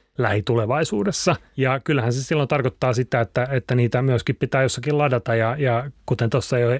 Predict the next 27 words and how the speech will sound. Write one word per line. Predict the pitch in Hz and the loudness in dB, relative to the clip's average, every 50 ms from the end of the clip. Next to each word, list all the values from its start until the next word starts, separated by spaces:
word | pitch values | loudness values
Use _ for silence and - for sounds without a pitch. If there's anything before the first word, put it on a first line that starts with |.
| - - - | -4 -6 -4
alussakin | 147 127 123 123 - - 110 113 110 - | -2 0 0 0 0 -2 -2 -4 -4 -2
puhuttiin | - 131 113 117 - - 131 117 | 0 0 0 0 -2 -4 -4 -2
siitä, | - 139 131 113 - 123 117 110 | 0 0 -2 0 0 0 -2 -2
että, | 104 - - 120 98 - - - - - - - - - | -2 -2 -2 -2 -2 -4 -8 -18 -20 -20 -20 -20 -8 -4
että | 143 120 - | -4 -4 -2
kyllä | - 135 113 | -2 -2 0
se | 123 127 | 0 0
lataaminen | 131 131 - 139 127 120 117 117 117 113 117 | 0 0 0 0 -2 0 0 0 0 2 2
nyt | 120 110 120 | 0 0 0
vaan | 127 123 120 120 131 135 - | 0 0 0 0 -2 -4 -4
tapahtuu | - 139 - - 113 - - - 123 113 113 113 123 160 - - - - - | -4 -2 0 -2 -2 -2 -2 -2 0 0 0 0 -2 -4 -6 -12 -20 -14 -8
mieluiten | 127 123 131 135 131 123 117 117 110 104 - 117 113 | -4 0 0 2 2 2 2 0 0 -2 -2 -4 -2
siellä, | 101 123 123 113 113 110 117 - - | 0 0 0 0 0 0 -2 -4 -4
missä | 135 120 - - | -4 -2 -2 -2
se | 110 - 131 127 | -2 -2 -2 -2
auto | 135 127 120 120 113 - 120 - - - - - _ - | -2 0 0 0 0 0 -2 -4 -6 -10 -20 -20 _ -6
tai | - 113 107 | -4 -2 0
muu | 110 117 110 | 0 0 0
kulkuneuvo, | 95 - 127 113 - 127 117 117 113 120 139 135 | 0 0 -2 -2 0 0 0 0 0 0 0 -2
kun | - 156 | -4 -2
seisoo | - 190 165 131 - 139 120 | -2 0 0 0 0 -4 -2
pidempiä | - 139 123 120 110 - 117 110 104 | 0 0 0 0 0 0 0 0 0
aikoja, | 107 101 98 - 110 110 104 104 | 0 0 -2 0 0 0 0 0
eli | 120 135 120 117 | 0 0 -2 -2
kotona | - - 131 120 - 123 110 104 98 | 0 0 0 0 0 0 0 0 -2
tai | - 113 101 - | -2 -4 -4 -2
työpaikalla, | - 170 175 165 - 151 139 - - 131 131 110 | -2 -2 -2 0 0 -2 -2 -2 0 -2 -2 -2